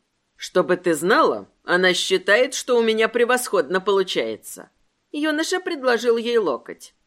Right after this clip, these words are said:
Мия оглянулась. Пустые улыбающиеся лица, скрывающие истинные сущности. Эти костеродные ублюдки по уши закопались в золоте и лжи.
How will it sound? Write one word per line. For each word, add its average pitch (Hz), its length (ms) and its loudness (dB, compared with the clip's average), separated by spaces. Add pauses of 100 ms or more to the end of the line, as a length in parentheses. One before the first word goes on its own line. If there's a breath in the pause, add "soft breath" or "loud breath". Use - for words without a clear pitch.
Мия 247 380 0
оглянулась. 247 880 -6 (480)
Пустые 359 520 -2
улыбающиеся 254 1080 -2
лица, 170 680 -8
скрывающие 240 840 -2
истинные 208 720 -6
сущности. - 880 -10 (320)
Эти 302 300 -4
костеродные 247 720 -2
ублюдки 277 640 -6
по 339 360 -6
уши 302 260 -4
закопались 247 760 -6
в 196 120 -6
золоте 196 520 0
и 190 40 4
лжи. 180 540 -4